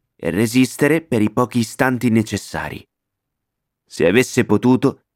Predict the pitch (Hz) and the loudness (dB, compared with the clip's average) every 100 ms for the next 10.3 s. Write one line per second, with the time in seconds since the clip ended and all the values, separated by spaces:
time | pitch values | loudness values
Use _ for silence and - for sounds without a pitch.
0 | _ 139 147 151 127 - 123 - 127 135 | _ 0 2 2 2 0 -4 0 2 2
1 | 127 113 107 110 92 90 82 82 _ _ | 0 0 0 0 0 -2 -4 -10 _ _
2 | _ _ _ _ _ - 104 104 - 95 | _ _ _ _ _ -2 0 0 0 0
3 | 85 85 - 90 - _ _ - 190 175 | 0 -2 -4 -10 -12 _ _ -4 0 2
4 | 151 104 85 80 - 85 - _ _ - | 2 2 0 -4 -10 -14 -14 _ _ -4
5 | 90 98 120 - 160 135 123 - 131 - | 0 2 2 2 2 2 0 -2 -2 0
6 | 165 151 139 123 120 104 127 139 123 113 | 0 0 2 2 2 2 2 4 4 4
7 | 113 139 139 120 113 - - 139 110 110 | 4 2 2 2 2 0 2 2 4 0
8 | - - 151 156 - _ - 175 123 160 | -2 2 4 2 -2 _ -2 -2 2 0
9 | 131 131 131 123 110 - 101 90 76 71 | 2 2 2 2 0 0 -4 -2 -6 -8
10 | - - | -10 -12